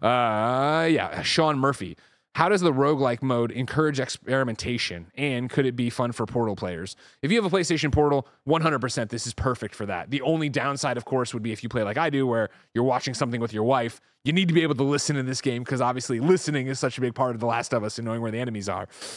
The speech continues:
Um, but if you can have headphones, if you can be, uh, immersed in it, go for it. Encourage experimentation is where I think,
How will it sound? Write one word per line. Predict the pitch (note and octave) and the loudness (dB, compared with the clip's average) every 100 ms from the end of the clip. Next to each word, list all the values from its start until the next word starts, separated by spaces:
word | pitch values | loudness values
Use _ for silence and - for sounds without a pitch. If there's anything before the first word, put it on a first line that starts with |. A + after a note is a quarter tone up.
| - - | -14 0
Um, | D#3+ D3 C#3 | 2 4 2
but | D3 | 2
if | |
you | D#3 | 4
can | D#3 | 2
have | C3+ | 2
headphones, | C#3+ D3 C#3 | 0 2 0
if | A#2+ | 2
you | B2 | 0
can | A#2+ | 0
be, | A2 A2+ - A#2 A2 | 0 -2 -2 -2 -2
uh, | |
immersed | A#2+ B2 A2+ | 0 0 -2
in | A#2+ | -6
it, | G#2 | -2
go | A2 | -2
for | G#2 F#2+ F2+ | -2 -4 -6
it. | - _ _ _ _ _ _ - | -8 _ _ _ _ _ _ -6
Encourage | E3 D3+ G3 G3 | -2 2 4 4
experimentation | F3+ - D#3 D3+ C3 C#3 - D3+ C#3+ - - _ - | 0 0 0 0 0 -2 0 -2 -4 -10 -20 _ -4
is | C3+ A2+ | -4 0
where | C3 C3 | 2 2
I | B2 | 0
think, | G#2 C#3 B2 - | -2 -4 -4 -8